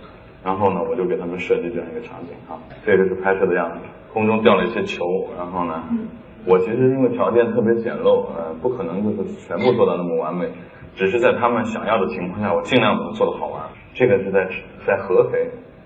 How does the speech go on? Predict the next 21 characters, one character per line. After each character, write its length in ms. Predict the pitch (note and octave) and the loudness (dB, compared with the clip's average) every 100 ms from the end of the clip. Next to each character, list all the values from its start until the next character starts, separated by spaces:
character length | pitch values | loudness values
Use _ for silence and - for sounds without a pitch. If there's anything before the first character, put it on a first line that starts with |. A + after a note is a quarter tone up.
| - - - - | -20 -20 -8 6
到 100 | C#3 | 8
了 160 | A2+ A2 | 8 6
合 160 | B2 | 4
肥 140 | A2+ A2+ | 4 2
之 120 | B2 | 2
后， 100 | B2 | 4
我 100 | F2+ | 2
就 80 | G#2+ | 0
问 160 | A2+ G2 | 0 0
合 160 | G2+ G#2 | 0 2
肥 100 | G#2+ | 0
的 80 | |
朋 220 | - G2 F#2+ | -2 -2 0
友 180 | G2 - - - | -2 -2 -12 -4
：“如 140 | G#2+ | 0
果 100 | C#3+ | 2
我 140 | G2+ E2+ | 2 0
要 80 | F2+ | -2
给 160 | G#2 | 0
你 80 | G#2 | 0
们 140 | F2 | -2